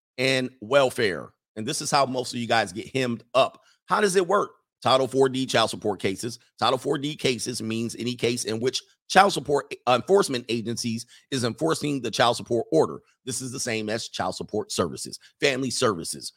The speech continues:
whatever it is that they want to call themselves, family social services. It's a collection program in which they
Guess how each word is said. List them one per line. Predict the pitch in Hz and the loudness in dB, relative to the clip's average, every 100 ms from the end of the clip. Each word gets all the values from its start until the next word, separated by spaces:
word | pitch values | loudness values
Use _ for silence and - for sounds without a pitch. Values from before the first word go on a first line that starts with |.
| _ | _
whatever | 170 190 185 135 | 4 4 6 2
it | 120 | 0
is | 107 | -2
that | 101 101 | -4 -4
they | |
want | 101 98 | -4 -6
to | 90 | -4
call | 90 78 | -4 -4
themselves, | 76 - 73 - | -6 -8 -8 0
family | 160 156 147 | 0 2 0
social | 123 127 - | 0 0 -2
services. | 85 90 - - 55 - _ _ _ _ | -4 -4 -6 -14 -16 -20 _ _ _ _
It's | 165 139 | -2 0
a | |
collection | 123 156 160 - 107 | 0 4 4 2 0
program | 101 92 90 95 - - | 0 0 -2 -4 -6 -4
in | 123 | -2
which | 123 113 | 0 0
they | 123 123 | 2 2